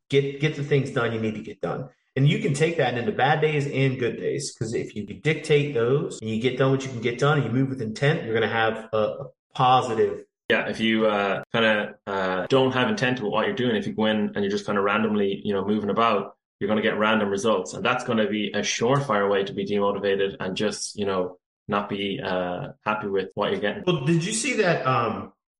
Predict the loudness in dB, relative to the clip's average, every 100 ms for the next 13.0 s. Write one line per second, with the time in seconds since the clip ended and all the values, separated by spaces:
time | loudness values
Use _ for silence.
0 | _ -4 -4 -2 -2 0 0 -2 -2 -4
1 | -6 -4 -2 -2 -4 -14 _ 0 0 0
2 | 0 0 0 0 0 0 2 2 2 -2
3 | -2 -10 -16 _ _ _ -2 -2 2 2
4 | 2 0 -4 0 0 0 -2 -6 -6 -8
5 | -8 -6 -2 0 0 0 -2 0 -2 -4
6 | -4 0 0 0 -2 -2 -4 0 0 2
7 | 0 0 0 2 2 2 2 0 2 2
8 | 2 0 0 0 0 -2 -4 2 4 6
9 | 4 0 -4 4 4 4 0 2 2 4
10 | 2 2 0 -2 -2 0 0 -2 -2 -2
11 | -2 -2 -4 -4 -2 -4 -6 -6 -2 2
12 | 2 4 2 2 -4 -6 -6 -4 -4 -6